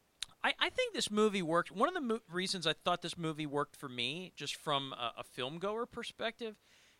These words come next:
is, you know, it really subverts audience expectations. I, I thought,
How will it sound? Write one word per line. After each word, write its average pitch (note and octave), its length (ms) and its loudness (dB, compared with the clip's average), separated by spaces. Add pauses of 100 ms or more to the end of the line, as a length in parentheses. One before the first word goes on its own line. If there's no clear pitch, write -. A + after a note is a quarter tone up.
(140)
is, G#3 400 -2 (380)
you - 60 -10
know, G3 100 -2
it G3+ 180 -4
really A#3+ 320 -2
subverts F3 840 0 (100)
audience D#3 520 -2
expectations. D3+ 920 -6 (100)
I, D3+ 80 2 (140)
I D3 140 2
thought, G3+ 340 0